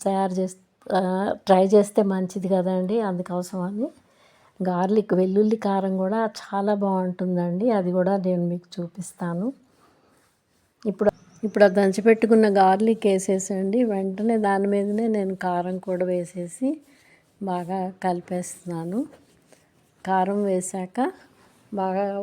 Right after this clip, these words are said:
కలిపి ఒక టూ మినిట్స్ అలా ఉంచేసి ఇంకా స్టవ్ ఆఫ్ చేసుకొని సర్వ్ చేసుకోవటమేనండి. మీరు ఈ కర్రీ ట్రై చేస్తే నాకు కామెంట్స్లో పెట్టండి, ఎట్లా చేశారు, ఎలా ఉంది అనేసి.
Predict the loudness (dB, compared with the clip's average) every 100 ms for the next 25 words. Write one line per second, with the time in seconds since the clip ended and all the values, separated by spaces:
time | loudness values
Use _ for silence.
0 | -4 2 2 2 -4 -6 0 2 4 2
1 | 2 -2 -4 -6 -6 -4 -4 -2 -2 -2
2 | -4 -6 -8 -12 -16 _ _ _ _ -8
3 | -8 -4 0 0 0 -2 -4 -6 -6 -6
4 | -6 -4 -4 -2 -2 -2 -4 -6 -8 -8
5 | -10 -10 -10 -10 -8 -8 -10 -8 -6 -6
6 | -10 _ _ _ _ _ _ _ _ -8
7 | -4 -4 -4 -8 -12 _ _ -12 -8 -2
8 | -2 0 -2 -2 -4 -4 -4 -6 -4 -4
9 | -2 -6 -8 -8 -6 -6 -6 -6 -6 -6
10 | -8 -10 -10 -8 -8 -10 -16 _ _ _
11 | -10 -6 -4 -2 -4 -6 -8 -6 -4 -4
12 | -4 -6 -6 -6 -6 -8 -10 -10 -10 -12
13 | -12